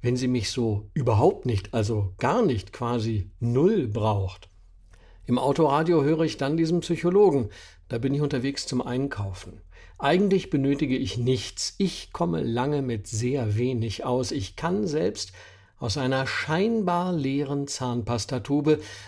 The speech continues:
noch einen ein Zentimeter langen Cremekringel wringen,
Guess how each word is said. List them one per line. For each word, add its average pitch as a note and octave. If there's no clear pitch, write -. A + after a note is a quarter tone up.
noch B2+
einen B2+
ein G#3
Zentimeter C3+
langen B2+
Cremekringel A#2
wringen, A#2